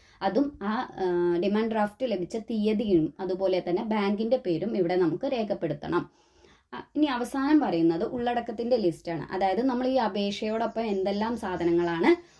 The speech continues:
ഏഹ്, കൂടെ വെക്കേണ്ടത് എന്നതാണ് ഉള്ളടക്കത്തിൻ്റെ ലിസ്റ്റിൽ ഉൾപ്പെട്ടിട്ടുള്ളത്. അതായത് എസ് എസ് എൽ സിൻ്റെ നമ്മൾ സെൽഫ് അറ്റസ്റ്റ് ചെയ്ത ഒരു കോപ്പി വേണം. അതായത് സ-,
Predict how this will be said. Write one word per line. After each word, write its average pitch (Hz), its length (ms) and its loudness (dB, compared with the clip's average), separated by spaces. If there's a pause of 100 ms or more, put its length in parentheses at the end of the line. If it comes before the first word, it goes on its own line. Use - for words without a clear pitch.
(160)
ഏഹ്, 185 380 -2
കൂടെ 208 340 0
വെക്കേണ്ടത് 214 580 0
എന്നതാണ് 180 440 2
ഉള്ളടക്കത്തിൻ്റെ 196 680 -2
ലിസ്റ്റിൽ 214 400 -2
ഉൾപ്പെട്ടിട്ടുള്ളത്. 196 800 -4 (360)
അതായത് 180 500 0 (400)
എസ് 277 200 2
എസ് 311 140 6
എൽ 285 120 6
സിൻ്റെ 269 420 2 (360)
നമ്മൾ 202 320 -2
സെൽഫ് 247 360 -2
അറ്റസ്റ്റ് 208 380 -4
ചെയ്ത 180 200 2
ഒരു 220 180 2
കോപ്പി 180 380 0
വേണം. 175 280 2 (120)
അതായത് 170 340 -4
സ-, - 180 -4